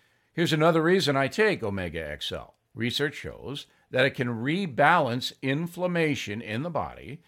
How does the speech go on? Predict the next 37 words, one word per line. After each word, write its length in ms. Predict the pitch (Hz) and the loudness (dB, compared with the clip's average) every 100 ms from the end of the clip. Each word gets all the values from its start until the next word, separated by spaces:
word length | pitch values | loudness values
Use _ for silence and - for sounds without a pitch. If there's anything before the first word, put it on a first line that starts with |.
| _ _ _ - | _ _ _ -4
and 160 | 127 | -4
promote 320 | 123 139 139 | 0 2 4
a 60 | 135 | 4
healthy 540 | 120 107 107 135 139 - | 2 -2 0 -4 -4 -6
immune 580 | 143 123 131 147 151 143 | -4 0 2 4 4 2
system, 560 | - 113 90 - 80 78 | 2 2 -2 -6 -8 -2
vitally 520 | 98 139 110 92 80 | 4 4 4 -2 -6
important. 680 | 73 - 80 60 57 _ _ _ _ _ _ _ | -10 -10 -10 -10 -20 _ _ _ _ _ _ _
So, 380 | - 254 170 - _ _ _ 165 | 4 6 6 4 _ _ _ -16
please 320 | - 233 254 | -6 0 0
do 260 | - 208 185 | 2 2 0
two 320 | 180 - 254 | -2 -4 -4
things 400 | - 120 67 - | -2 -4 -4 -10
today 380 | - 73 60 82 | -10 -12 -10 -12
for 160 | 117 160 | -10 -10
yourself. 600 | 196 - - - - _ _ _ | -6 -6 -6 -8 -12 _ _ _
Stay 320 | - - 147 | -6 6 6
close 420 | 147 139 135 143 - | 6 4 4 2 -4
to 100 | 170 | -4
your 120 | 175 | -4
loved 260 | 117 80 | -4 -6
ones 460 | 76 95 160 202 - _ _ _ _ - | -4 -4 -4 -6 -10 _ _ _ _ -2
and 120 | 123 | -2
order 420 | 120 139 170 202 156 | 4 8 8 6 4
Omega 500 | 143 143 165 185 139 | 2 4 4 2 2
X 300 | 156 156 107 | 0 0 -6
L, 320 | 73 60 110 | -6 -6 -8
the 140 | 123 | -4
supplement 560 | - 165 170 151 147 143 | 0 2 2 0 0 0
that 200 | 139 123 | -2 -2
can 280 | 143 151 180 | 0 -2 0
deliver 440 | 180 151 139 143 | 2 2 4 2
pain 320 | 143 139 151 | 0 -4 -2
relief 540 | 175 170 139 143 147 - | -2 -2 0 -2 -4 0
while 300 | 135 143 139 | 4 4 2
improving 800 | 143 139 - 226 214 202 196 175 | -4 -6 -4 -4 -2 -2 -2 0
your 580 | 143 160 180 180 - | 0 2 2 0 -2